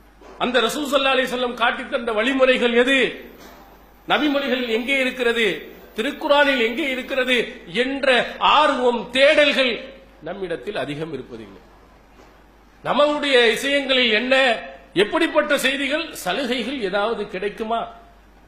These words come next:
இதற்கு ஏதாவது வாய்ப்புகள் இருக்குமா என்று என்ன செய்கிறோம்? அதிலிருந்து தப்பிப்பதற்கு ஆசைப்படுகிறோம். ஃபஜர் தொழுகைக்கு லேட்டா எந்திரிச்சோம்னா, எழுந்த நேரத்தில்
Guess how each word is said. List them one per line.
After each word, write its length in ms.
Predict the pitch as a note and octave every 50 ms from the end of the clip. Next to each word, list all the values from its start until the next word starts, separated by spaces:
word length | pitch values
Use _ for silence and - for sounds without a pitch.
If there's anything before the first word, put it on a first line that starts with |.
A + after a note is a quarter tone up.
| _ _ _ _ -
இதற்கு 440 | F3 G#3+ A#3+ A#3 A#3 A#3+ G3+ G#3 F3+
ஏதாவது 460 | F3 F#3+ G#3+ A3 A#3 A#3 A3 A3 A3 -
வாய்ப்புகள் 640 | A2+ C3 C#3+ G3 A3+ G3+ - A#3 F3+ G#3 G3 E3 -
இருக்குமா 640 | D#3+ F#3 - - - B3+ B3+ B3+ B3+ A#3+ G3+ - - - - - - - - - _ _ -
என்று 440 | D#3 G3+ C4+ C#4+ E4+ - F4 E4
என்ன 180 | D4 C#4 C4+ C#4+
செய்கிறோம்? 580 | G3 B3+ C4+ C4 C4 C4+ C4+ C#4 D#4 F#4 F#4+ D#4
அதிலிருந்து 680 | A#3 G#3+ B3 C#4+ C#4+ D4+ D4+ D#4+ D4+ C4+ - - A3+
தப்பிப்பதற்கு 640 | A#3 A#3 E4+ E4+ E4 - E4 D4+ D4 C#4 C#4+ - E4
ஆசைப்படுகிறோம். 680 | C#4 A#3 A3+ A3 A3 G#3 F3+ F#3 E3+ D#3 D3+ C3+ C3 B2+ - - - - - - - - _ _ - _ _ _ - -
ஃபஜர் 260 | F3 F3+ G3+ G#3 -
தொழுகைக்கு 380 | - F#3 F#3 F3+ E3+ E3+ E3 D#3 D3
லேட்டா 320 | C#3 D3+ - - - - E3
எந்திரிச்சோம்னா, 720 | D3 C#3+ D3+ E3+ F#3 F#3 F3 D3 F3+ F3 F3 F#3+ G#3 F3+ - - - - - - - - - _ _ _ -
எழுந்த 400 | A#2+ C3 D#3+ G3 A3 A#3 A3 A3+
நேரத்தில் 880 | F#3+ F3 F3+ G3+ G#3 G#3 - - - B3+ B3+ B3 G#3+ F3+ - - - -